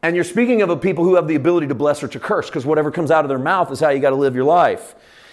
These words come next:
And so the story culminates at the gate. And if this story is being written as some sort of protest piece against the Ezras and the Nehemiahs of the world who are trying to ostracize Moabites,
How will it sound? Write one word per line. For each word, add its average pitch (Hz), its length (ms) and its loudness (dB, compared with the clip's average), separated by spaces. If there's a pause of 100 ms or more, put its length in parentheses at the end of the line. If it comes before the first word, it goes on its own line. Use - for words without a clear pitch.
(140)
And 131 140 -4
so 139 440 0 (340)
the 123 140 -2
story 196 680 2
culminates 190 880 2
at 160 100 2
the 170 60 0
gate. 135 640 0 (560)
And 135 260 -4 (320)
if 247 300 4
this 190 340 0
story 170 340 2
is 127 120 -4
being 151 260 -2
written 151 320 -2
as 139 240 -4
some 156 320 -4
sort 151 300 0
of 131 200 -4 (340)
protest 202 680 2
piece 180 240 -2
against 160 580 -4 (340)
the 151 120 0
Ezras 165 400 0
and 156 100 -2
the 147 40 -2
Nehemiahs 156 640 0
of 151 60 -2
the 139 60 -2
world 135 300 0
who 139 80 -2
are 131 80 -2
trying 170 540 -2
to 139 120 -2 (340)
ostracize 170 800 0
Moabites, 139 920 0